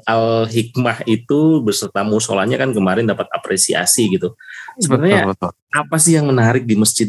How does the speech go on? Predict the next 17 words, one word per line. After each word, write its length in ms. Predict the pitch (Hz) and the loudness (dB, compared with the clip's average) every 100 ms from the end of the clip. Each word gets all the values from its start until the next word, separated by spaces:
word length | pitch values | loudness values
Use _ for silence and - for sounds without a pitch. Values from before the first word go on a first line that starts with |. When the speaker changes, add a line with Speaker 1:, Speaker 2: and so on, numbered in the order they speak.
| 107 | -2
Speaker 1:
Al 160 | 113 | 0
Hikmah 380 | 113 120 123 120 | 0 -2 -4 -2
itu 320 | 127 117 117 104 | -2 0 0 2
gitu? 320 | 95 92 87 - _ _ _ _ _ _ _ _ - _ - | 0 -2 -6 -8 _ _ _ _ _ _ _ _ -20 _ -2
Yang 160 | 104 107 | 0 0
Bapak 460 | 101 101 101 82 - | 0 -2 -4 -4 -4
rasakan 920 | 107 104 98 - 107 104 104 107 - - _ - | -2 -2 -2 -2 0 2 2 2 2 -6 _ -4
ini 240 | 107 107 101 | 0 2 0
keren 400 | - - 135 131 | -4 -2 0 0
nih 220 | 127 117 104 - - 92 95 | 2 2 -2 -6 -8 -4 0
dan 400 | 101 107 104 101 | 2 4 4 2
beda, 520 | 92 110 104 113 113 | 2 0 0 0 0
unik 340 | 110 110 113 117 | 2 2 2 0
dari 220 | 101 101 | -2 0
yang 160 | 101 104 | 0 0
lainnya 480 | 104 117 120 101 | 0 2 2 0
mungkin. 320 | 95 95 87 | -2 -6 -8